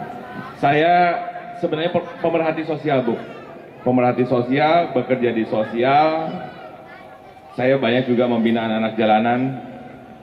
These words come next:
Kalau Ibu pernah dengar yang namanya Himata, saya salah satu pendirinya, Bu, di Tanjung Priuk. Himata itu rumah singgah yang saya dirikan dengan beberapa teman saya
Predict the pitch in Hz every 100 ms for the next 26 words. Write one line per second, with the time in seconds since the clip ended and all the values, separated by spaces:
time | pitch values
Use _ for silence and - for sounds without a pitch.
0 | - - - - 107 110 110 113 113 110
1 | 113 113 110 110 110 117 104 104 131 131
2 | 120 117 110 107 104 104 101 110 107 95
3 | 95 101 98 104 113 107 - - - -
4 | - - - 139 120 113 110 113 156 139
5 | 127 123 135 135 156 139 127 131 117 113
6 | 110 127 113 113 110 107 110 107 107 107
7 | 107 107 101 117 160 180